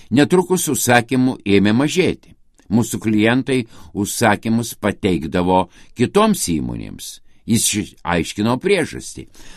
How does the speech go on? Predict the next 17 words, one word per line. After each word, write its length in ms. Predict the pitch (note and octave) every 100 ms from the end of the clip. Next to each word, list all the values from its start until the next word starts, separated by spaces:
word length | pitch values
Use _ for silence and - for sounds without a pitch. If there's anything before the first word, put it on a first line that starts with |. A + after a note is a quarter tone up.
| -
Mūsų 480 | - D3+ F3+ - A#2+
pateiktuose 1080 | A2+ G#2+ A2 G2+ - G#2+ G2+ - - G#2+ D2+ - - - - -
transkribuotuose 1300 | - C3+ B2+ - A2 G#2+ F2 A#2 G2 G2 E2 - E2
tekstuose 840 | - E3+ - - E2+ D2+ - B1+ - - -
buvo 360 | F#2+ B2+ B2 G2+
gausu 480 | F#2+ F2+ - B2
techninių 640 | - - A2+ - F#2+ F#2 F2
klaidų. 480 | G2 F#2+ F#2+ D#2 - - - _ _ - - - -
Reikėjo 400 | A#2 C3+ B2+ D#3
samdyti 720 | D#3 C3 A2 D#2 F2+ F2 A2+
matantį 800 | G2+ G2+ C#3 D#3+ F#2+ D2+ C2 E2 D#2 - - -
redaktorių. 840 | D#2 F2 C#2+ C#2+ - - A#1 G#1 - _ _ - _ _ _ -
O 140 | E3
iš 140 | D#3 -
kur 220 | F#3+ -
paimti 420 | G#2+ A2 G2+ E2+
pinigų? 520 | E2+ D2+ C#2+ D#2 A2+